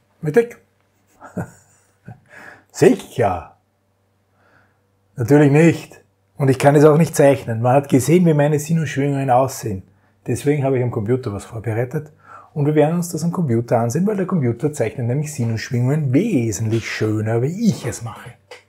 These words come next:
Also, schauen wir uns das an. So,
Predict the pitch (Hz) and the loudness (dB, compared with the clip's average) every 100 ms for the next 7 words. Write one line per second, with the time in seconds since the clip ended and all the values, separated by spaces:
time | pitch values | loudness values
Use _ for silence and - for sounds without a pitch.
0 | - - _ _ _ _ _ _ - 160 | -12 -12 _ _ _ _ _ _ -6 0
1 | 131 107 - - 131 127 123 127 110 95 | 0 -2 -8 -8 -2 0 0 0 -2 -4
2 | - _ _ _ _ _ _ - - _ | -12 _ _ _ _ _ _ -20 -20 _
3 | _ _ _ _ _ - 165 127 | _ _ _ _ _ 0 2 2